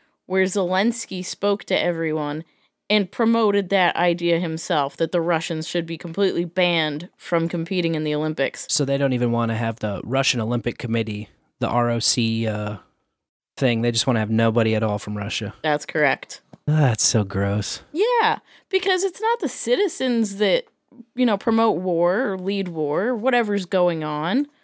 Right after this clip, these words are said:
Speaker 1: You know, that's all government crap. And then to punish the citizens, the people of a country for what their leaders are doing, uh, that's gross to me. And, uh, I don't know. What can you do? We'll see. It's,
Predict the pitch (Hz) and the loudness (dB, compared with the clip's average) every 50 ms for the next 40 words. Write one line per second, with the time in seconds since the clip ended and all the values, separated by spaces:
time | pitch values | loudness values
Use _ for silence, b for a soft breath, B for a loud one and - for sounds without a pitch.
0 | b b b b b b b _ 277 302 311 320 320 320 - 359 320 320 277 - | b b b b b b b _ 0 2 2 2 2 0 -2 -2 -4 -4 -2 0
1 | 220 240 262 285 285 277 262 214 - - - - 170 175 156 151 156 - - 233 | 0 0 2 2 2 0 0 0 -4 -8 -6 -2 0 2 2 0 0 0 0 0
2 | 262 302 285 208 185 - - 202 202 220 240 262 - - 180 170 - - 170 165 | 0 2 2 0 -2 0 -2 -2 0 0 -2 -2 -2 -4 -6 -6 -2 -2 0 0
3 | 165 165 - 190 185 190 190 175 165 - - 196 185 180 - 180 180 180 180 175 | 0 -2 -2 -4 -4 -4 -4 -6 -8 -6 -6 -6 -6 -2 0 2 2 2 2 -2
4 | - - 180 180 - - 180 175 175 - - 156 160 160 B B B B B B | -4 -2 -2 -2 0 0 0 0 0 0 -2 -2 -2 -4 B B B B B B
5 | B B B - 185 185 - 196 180 175 170 170 170 170 180 180 175 175 180 196 | B B B -2 0 0 2 2 2 2 2 2 0 2 2 4 2 2 2 0
6 | 180 180 185 185 180 175 175 175 175 180 - - _ - - - - 208 220 - | -2 0 0 0 0 0 0 0 0 -2 -6 -10 _ -20 -14 -6 -2 -2 -2 0
7 | - 208 190 196 202 - - - 165 143 143 143 143 - - - 143 143 139 143 | -2 0 0 0 0 0 -4 -6 -4 -2 -2 -2 -4 -6 -8 -8 -6 -4 -4 -4
8 | 139 147 165 - _ _ _ _ _ _ _ _ _ _ _ _ _ _ _ _ | -4 -6 -6 -10 _ _ _ _ _ _ _ _ _ _ _ _ _ _ _ _
9 | 185 185 185 180 175 170 170 170 165 160 151 151 151 147 147 147 - - - _ | 0 2 4 4 4 2 2 2 2 2 2 2 2 2 0 -2 -4 -6 -12 _
10 | - - _ _ _ _ _ _ _ _ _ - 165 165 160 147 139 143 139 147 | -20 -20 _ _ _ _ _ _ _ _ _ -4 -4 -4 -2 -4 -6 -6 -8 -8
11 | - _ _ _ _ _ _ _ _ _ _ _ _ _ _ _ _ _ _ _ | -10 _ _ _ _ _ _ _ _ _ _ _ _ _ _ _ _ _ _ _
12 | _ 175 165 - - 208 214 220 226 262 240 208 190 185 180 180 - 180 185 196 | _ -4 -2 0 0 2 2 2 4 4 4 4 4 2 0 -2 -4 -2 -2 -2
13 | 208 - - 240 226 196 196 B B B B B B - - 226 - - | -2 -2 -2 -2 -2 -2 -2 B B B B B B -2 -2 -2 -2 -8